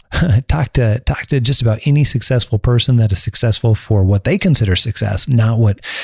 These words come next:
somebody else has considered success for them. And they will give you some version of utilizing their strengths and, and how they've done that. Okay. Then we want to talk about how you can stop living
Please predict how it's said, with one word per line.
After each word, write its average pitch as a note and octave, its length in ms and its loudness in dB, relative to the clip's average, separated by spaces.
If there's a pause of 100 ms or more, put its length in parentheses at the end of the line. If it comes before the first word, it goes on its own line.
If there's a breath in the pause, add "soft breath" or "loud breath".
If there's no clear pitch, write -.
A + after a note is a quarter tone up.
(180 loud breath)
somebody G#2 320 2
else D3+ 180 0
has A2+ 100 0
considered G2+ 380 -2
success F#2+ 400 -2
for C#3+ 260 0
them. G#2+ 300 0
And A2 240 2
they A#2+ 540 2
will G#2+ 580 4 (640 loud breath)
give A#2 200 2
you G2+ 300 2
some E3+ 400 0
version G#2+ 460 2 (120)
of F2+ 460 2 (120)
utilizing G#2 680 2
their D#2+ 140 -2
strengths - 520 -6
and, F#2 280 0
and F2 100 0
how F#2+ 160 -2
they've E2 160 -2
done D2 220 -8
that. - 160 -10 (680 loud breath)
Okay. G#2 280 0 (500)
Then D3 380 2
we F3+ 80 4
want C3 280 4
to - 40 0
talk A2+ 200 0
about F#2+ 360 -2 (220)
how - 200 -2
you A#2 300 2
can E3 160 0
stop A2+ 340 0
living A2+ 640 2